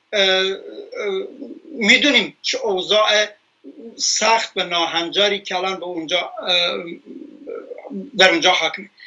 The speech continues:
می‌خوام بگم این ماجرا عمق ارتجاعی بودن و ضدیت طرحهای فدرالیستی و طبعاً پرچمداران و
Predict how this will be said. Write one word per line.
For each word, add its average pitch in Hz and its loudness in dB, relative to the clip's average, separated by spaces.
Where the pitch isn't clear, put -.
می‌خوام 247 2
بگم 226 2
این 247 -6
ماجرا 202 0
عمق 214 0
ارتجاعی 175 0
بودن 160 4
و 185 4
ضدیت 160 -2
طرحهای 165 2
فدرالیستی 165 -2
و 285 6
طبعاً 202 0
پرچمداران 196 0
و 196 -4